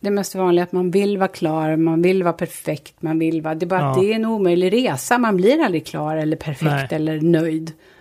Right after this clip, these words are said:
Speaker 1: Så passa på nu.
Speaker 2: Neo.
Speaker 1: En annan sak som slog mig när jag lyssnade på första och andra avsnittet, det är ju att även om jag då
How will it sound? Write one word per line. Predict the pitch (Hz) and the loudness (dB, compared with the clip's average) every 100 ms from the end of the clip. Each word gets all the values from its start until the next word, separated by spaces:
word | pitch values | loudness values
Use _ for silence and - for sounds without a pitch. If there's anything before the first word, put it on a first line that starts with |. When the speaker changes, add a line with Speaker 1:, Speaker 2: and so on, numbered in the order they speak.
| - - _ - 175 123 _ _ _ _ _ _ _ _ | -20 -20 _ -14 -14 -14 _ _ _ _ _ _ _ _
Speaker 1:
Så | 175 | -14
passa | 208 196 190 | -10 -8 -10
på | - 254 302 202 | -8 -6 -4 -4
nu. | 160 160 202 330 320 233 156 147 127 _ _ _ - | -2 0 4 6 4 2 -2 -8 -14 _ _ _ -10
Speaker 2:
Neo. | 160 190 214 208 156 113 _ _ - - - | -4 0 2 2 0 -4 _ _ -20 -20 -6
Speaker 1:
En | 233 233 | 0 4
annan | 247 285 | 4 4
sak | 262 - | 4 2
som | 240 | 0
slog | - 262 262 233 | 2 2 2 2
mig | 214 | 2
när | 196 196 | 2 2
jag | 185 196 | 2 2
lyssnade | 185 190 175 | -2 -4 -4
på | 185 | -4
första | - 185 - 190 185 | -2 -4 -4 -2 -2
och | 185 202 | -4 -4
andra | 190 185 214 | -2 2 2
avsnittet, | 202 185 165 - | 0 -4 -4 -2
det | 240 | 0
är | 233 | 0
ju | 196 | 0
att | 185 - | -2 -2
även | 202 185 220 | -2 0 2
om | 247 220 | 2 2
jag | 170 | 2
då | 160 156 | 0 -2